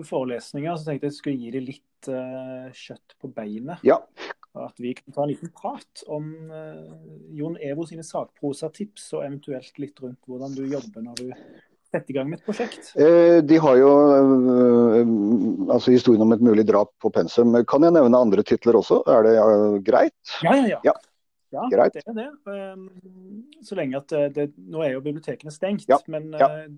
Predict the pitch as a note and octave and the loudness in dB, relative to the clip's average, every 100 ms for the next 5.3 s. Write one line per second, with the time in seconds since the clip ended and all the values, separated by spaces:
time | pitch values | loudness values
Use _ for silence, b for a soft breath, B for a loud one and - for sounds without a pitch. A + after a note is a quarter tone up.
0 | D3 D3 D#3 - C3+ A#2+ A2 A#2+ _ A2 | -20 -20 -20 -18 -16 -14 -14 -18 _ -18
1 | - B2+ C3 A#2 A2 B2 A#2 A#2 - _ | -16 -12 -10 -10 -10 -10 -12 -14 -20 _
2 | _ _ _ _ - - C#3+ D3 D3+ C#3+ | _ _ _ _ -20 -12 -4 -4 -4 -8
3 | - D3 C3 C3 C3 C3 C3 B2 A2+ B2 | -8 -8 -8 -8 -10 -10 -12 -12 -12 -14
4 | C3+ A#2+ A2+ C3+ - A#2 A2+ C3 B2 A#2+ | -14 -16 -14 -14 -14 -18 -6 -2 0 0
5 | E2+ - - | -2 -6 -20